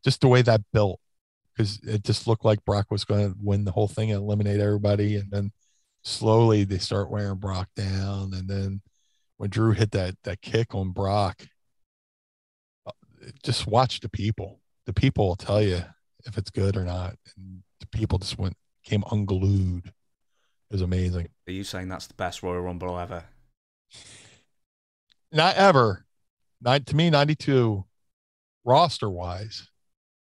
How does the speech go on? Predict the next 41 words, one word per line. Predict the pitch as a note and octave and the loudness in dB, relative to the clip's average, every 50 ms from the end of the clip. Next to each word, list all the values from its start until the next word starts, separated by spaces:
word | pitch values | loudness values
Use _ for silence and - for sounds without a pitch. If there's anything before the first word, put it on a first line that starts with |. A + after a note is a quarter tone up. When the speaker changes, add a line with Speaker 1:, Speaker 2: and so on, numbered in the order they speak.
| _ _ _ _ | _ _ _ _
Speaker 1:
was | - A#2 G2+ | 0 0 2
like | - G#2 G2 _ - | 2 0 0 _ 0
Murderer's | A2 A#2 A#2 A2+ A2+ A2 G#2+ G2+ F#2+ - | 4 4 6 6 6 6 4 4 2 0
Row. | G#2 G#2+ G#2 G2 F2+ F2 F2+ _ _ _ _ _ _ _ | 0 2 2 2 0 -4 -6 _ _ _ _ _ _ _
That | - G#2+ | 4 4
was, | G#2+ G2+ - - _ - | 4 4 0 -8 _ -10
like, | G#2 F#2+ _ _ _ _ _ _ _ _ _ _ _ _ _ | -10 -10 _ _ _ _ _ _ _ _ _ _ _ _ _
the | - | 0
best | G2 A2+ G#2+ G2+ - | 2 2 2 2 4
roster. | A2 A2+ A#2+ B2 A#2 - - G2+ F#2+ - _ _ _ _ | 4 6 6 4 4 -2 -10 -14 -14 -16 _ _ _ _
All | - A#2+ B2 | 2 2 4
the | A#2+ B2 | 4 4
Speaker 2:
Yeah. | A2+ | 2
Speaker 1:
dream, | - B2+ B2 B2 A2 - - - - - - - - _ _ | 4 2 4 4 4 2 0 -4 -20 -20 -20 -20 -20 _ _
as | - A#2 A#2 A#2+ | 4 4 6 6
a | A#2 | 4
kid, | - - C3+ A#2+ | 4 4 4 4
I | G2+ G2 | 4 2
fantasized | G2 - - A2+ A2 G#2+ - - G#2 G2 | 2 2 0 2 2 0 0 -2 -2 0
I | F#2+ | 0
wanted | G2+ G#2+ G#2+ G#2+ G2+ | 2 4 4 2 2
to | - | 0
see | - - G#2 | -4 -4 -4
Bob | F#2+ G2+ F#2+ G2+ G2 | -4 -2 -2 0 0
Backlund | G2+ F#2 F#2 F#2+ - G#2 G2+ G2+ | 0 0 -2 -2 -2 -2 -2 -2
wrestle | G2+ G2+ G2 - - - G#2 G2+ F#2+ - | 0 -2 -2 -2 -4 -4 -4 -4 -4 -4
Ric | _ A2+ A2 - | _ 0 0 0
Flair, | - - A2 G#2+ G#2+ G#2+ | 0 0 2 4 4 4
and | G2+ F#2+ F2+ - _ _ _ _ | 2 0 -2 -6 _ _ _ _
there | - A#2 | -4 2
they | G#2+ A#2+ B2 | 4 4 6
are | C3+ D3 C#3 B2 | 6 6 6 4
in | A2+ A2 G#2+ G#2+ - _ _ _ _ _ | 4 2 0 -4 -6 _ _ _ _ _
the | - A2+ | -2 2
Rumble | A2+ B2+ C3+ B2+ A#2+ | 2 4 4 2 2
ninety-two. | A#2 A2+ A#2 B2 B2 A#2 G#2+ - C#3 C3+ B2 A2+ A2 A2 | 2 2 2 2 0 -2 -2 0 2 4 4 4 2 0
Speaker 2:
That | G2 F#2 | -2 -6
was | G2 G2 | -2 2
Speaker 1:
So | A2+ A2+ | 4 4
Speaker 2:
in | G#2+ | 4
ninety-three, | G2+ F#2 F#2 - - G#2 G#2+ D#3+ F#3+ C3+ | 4 0 -8 -10 -8 -6 -4 -4 -6 -8